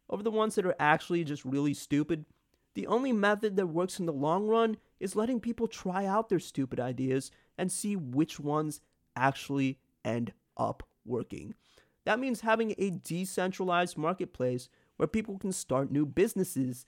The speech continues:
and see what customers are willing to pay for. Because there's so many different people trying out so many different things, you'll see more innovation than you'll see in centralized economies,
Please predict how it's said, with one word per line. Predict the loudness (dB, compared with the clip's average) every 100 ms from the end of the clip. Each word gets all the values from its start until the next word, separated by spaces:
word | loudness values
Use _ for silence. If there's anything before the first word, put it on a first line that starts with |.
| _ _ -10
and | -8 -8
see | -6 -2 -2 -6 _ -6
what | -2 -2 -4
customers | -10 -8 -6 -6 -4 -4 -6 -4
are | -2
willing | 0 -2 -2 0 0 -2 -6 _ -10
to | -8 -8 -10
pay | -4 -2 -2
for. | -4 -8 -6 -8 -12 _ _ _ -8
Because | 0 0
there's | 0 -4
so | 2 4 4
many | 2 2
different | 2 2 0 -4
people | -6 -4 -6
trying | -8 -8 -4 -2
out | 0 -2
so | -6 -4 -2
many | -2 -2 -2
different | -4 -4 -4 -2
things, | -2 0 -2 -8 -14 _ _ _
you'll | -6
see | -4 0 0
more | 4 4 6
innovation | 4 4 4 2 0 -4 -4
than | -4 -4
you'll | -4
see | -4 -4 -4 -2
in | 0 0 0
centralized | -2 -2 -2 -2 0 -2 -6
economies, | -2 2 2 0 -6 -14